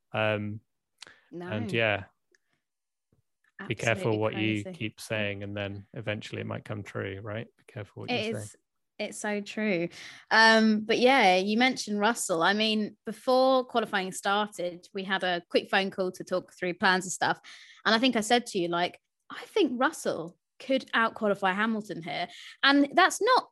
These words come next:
Speaker 2: you know, some people be like, "Really? You know, Hamilton, seven-time world
Speaker 1: That's not
Speaker 2: champion, like,"
Speaker 1: outrageous. He did beat
Speaker 2: But
Speaker 1: him in every
Speaker 2: no.
Speaker 1: single, what, most practices,
Speaker 2: Practice.
Speaker 1: wasn't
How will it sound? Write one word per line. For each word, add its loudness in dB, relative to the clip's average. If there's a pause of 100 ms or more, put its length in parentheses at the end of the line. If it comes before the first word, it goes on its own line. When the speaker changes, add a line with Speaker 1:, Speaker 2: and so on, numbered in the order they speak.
(200)
Speaker 2:
you 4
know, 6
some 0
people -4
be -4
like, 0
"Really? 2
You -2
know, 2 (220)
Hamilton, -2
seven-time -4
world -2
Speaker 1:
That's -2
not 0
Speaker 2:
champion, 4
like," 4 (160)
Speaker 1:
outrageous. 0
He 2
did 0
beat 4
Speaker 2:
But 6
Speaker 1:
him 10
in 12 (140)
every 6
Speaker 2:
no. 4
Speaker 1:
single, 0 (320)
what, -2
most 4
practices, -2
Speaker 2:
Practice. 6
Speaker 1:
wasn't -2